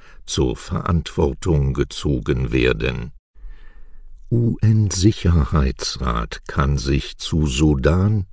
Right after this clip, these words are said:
nicht einigen. Der Weltsicherheitsrat hat sich auf einer Dringlichkeitssitzung zur Lage nach dem Putsch in dem ostafrikanischen Land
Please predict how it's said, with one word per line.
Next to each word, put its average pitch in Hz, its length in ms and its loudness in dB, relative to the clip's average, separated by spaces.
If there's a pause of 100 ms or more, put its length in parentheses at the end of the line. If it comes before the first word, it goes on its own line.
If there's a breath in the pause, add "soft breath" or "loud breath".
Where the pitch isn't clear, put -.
nicht 85 520 2
einigen. 78 920 2 (1000 loud breath)
Der 95 420 8
Weltsicherheitsrat 82 1500 4
hat 92 200 2
sich - 440 0
auf - 320 0
einer 82 380 4
Dringlichkeitssitzung 69 2000 0
zur 78 280 4
Lage 80 520 4
nach 82 320 2
dem 76 380 0
Putsch - 560 -4
in 67 260 0
dem 65 360 0
ostafrikanischen 80 1500 2
Land 87 380 0